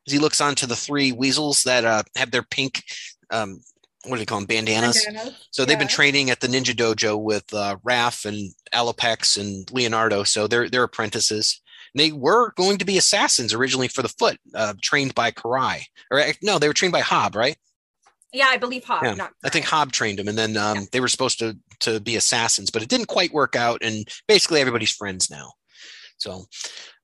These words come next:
Speaker 1: Donnie takes his time to go back to get more tea, and these guys are drinking their, uh, orange juice, it looks like, through a straw, and they
Speaker 2: <laughs>
Speaker 1: fight just like the turtles do, and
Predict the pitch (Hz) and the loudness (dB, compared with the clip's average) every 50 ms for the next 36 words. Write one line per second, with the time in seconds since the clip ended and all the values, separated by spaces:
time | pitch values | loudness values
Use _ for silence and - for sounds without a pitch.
0 | - 135 160 156 170 165 151 - 170 151 - - 143 - - 143 139 131 127 123 | -4 0 2 2 2 2 2 0 0 0 2 2 2 2 2 0 0 0 0 0
1 | 127 117 127 123 117 - - 123 123 113 113 131 127 120 - - 113 110 107 110 | 0 2 2 2 2 0 -2 -2 -2 0 0 -2 -2 0 -2 -2 -2 -4 -4 -6
2 | 117 113 - 101 117 120 135 123 - 135 135 123 - 135 120 135 131 127 - 127 | -8 -8 -6 -4 -2 0 0 2 2 2 2 2 0 0 0 0 0 0 0 -2
3 | 123 117 113 117 113 113 110 110 107 107 107 - - 143 143 147 139 123 - - | -2 0 2 2 4 4 4 4 2 2 0 0 0 2 2 2 4 2 2 2
4 | 123 120 - - 110 - 120 - - - 113 113 110 - - 131 120 110 - - | 2 0 0 0 0 -2 -2 -2 -2 0 0 0 -2 -2 -4 -2 0 0 0 0
5 | - 120 113 107 104 113 120 123 117 104 101 101 101 - - - - - _ - | 0 0 2 2 2 2 2 2 0 -2 -4 -8 -10 -12 -18 -20 -20 -20 _ -4
6 | - 135 151 151 - - 160 147 151 156 - - - 143 143 - 165 156 - - | 0 0 0 0 2 2 4 6 6 6 4 2 0 0 2 2 2 0 0 -2
7 | 160 - - 180 165 156 151 135 120 113 127 127 135 151 156 143 117 107 110 101 | -2 0 2 2 4 4 4 2 2 2 2 2 2 4 4 2 2 2 0 -4